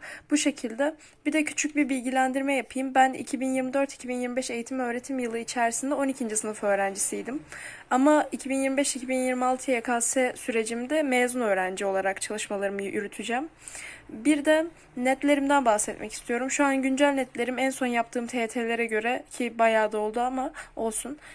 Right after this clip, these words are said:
seksen seksen beş net civarı bir T Y T netim var. A Y T netlerimde de, e, bu yıl sadece iki sınava girdim. Biri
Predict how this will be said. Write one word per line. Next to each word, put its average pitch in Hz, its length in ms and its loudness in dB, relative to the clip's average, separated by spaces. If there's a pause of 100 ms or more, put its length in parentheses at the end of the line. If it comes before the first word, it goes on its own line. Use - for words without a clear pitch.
(100)
seksen 285 400 4
seksen 262 420 0
beş 240 160 -4
net 226 240 -8
civarı 208 420 0
bir 208 100 -4
T 226 180 -6
Y 226 140 -2
T 269 200 -2
netim 277 320 -2
var. 294 160 2 (300)
A 269 160 6
Y 294 160 4
T 294 160 -2
netlerimde 247 600 -4
de, 294 160 0 (420)
e, 247 280 0
bu 277 80 2
yıl 285 140 4
sadece 262 360 0
iki 233 160 -4
sınava 277 320 2
girdim. 269 540 -4
Biri 247 380 -2